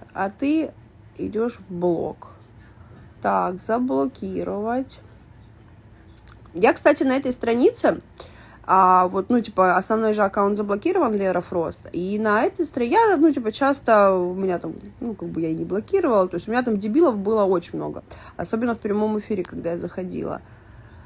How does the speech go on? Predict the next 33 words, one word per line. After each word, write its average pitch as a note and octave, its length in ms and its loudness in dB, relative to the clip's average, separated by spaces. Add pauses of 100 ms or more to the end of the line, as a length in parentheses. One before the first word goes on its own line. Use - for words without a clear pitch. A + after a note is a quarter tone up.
(440)
А, F#3 560 -4 (200)
так, F#3 500 -2
так. - 220 -6
О, A#3 500 2 (180)
о, A#3 380 0
все, - 420 -6
поприходили B3 800 -2
мои G3 240 -2
дебилы G#3+ 460 -4
и - 20 -2
сюда. F3+ 380 -6
Ну B3 140 -2
ладно, G#3+ 200 2
будем F#3+ 220 -4
блокировать. G#3 420 -4 (440)
Вот, A#3 340 6 (100)
и A3+ 80 -2
я B3+ 380 8 (920)
очень C4 440 2
была A#3 300 6
рада A#3 380 4
в G#3+ 60 -8
моменте, G#3+ 640 -2
когда G#3 320 0
у - 20 -2
меня G#3+ 200 0
аккаунт G#3 460 2
тот, F#3+ 200 -4
получается, F#3+ 580 -8
снесся, E4+ 540 -4
да, G3+ 160 -4
снесли. G#3 560 -6 (460)
А, G3 300 4